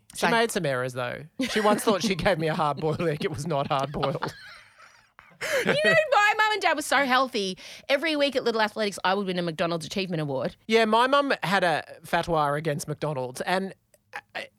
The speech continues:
Speaker 1: but eventually someone had a birthday party there,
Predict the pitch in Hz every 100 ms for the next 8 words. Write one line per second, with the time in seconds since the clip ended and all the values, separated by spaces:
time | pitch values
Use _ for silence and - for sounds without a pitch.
0 | 202 165 202 185 208 240 - 233 196 185
1 | 180 165 139 139 143 151 135 139 - -
2 | 120 -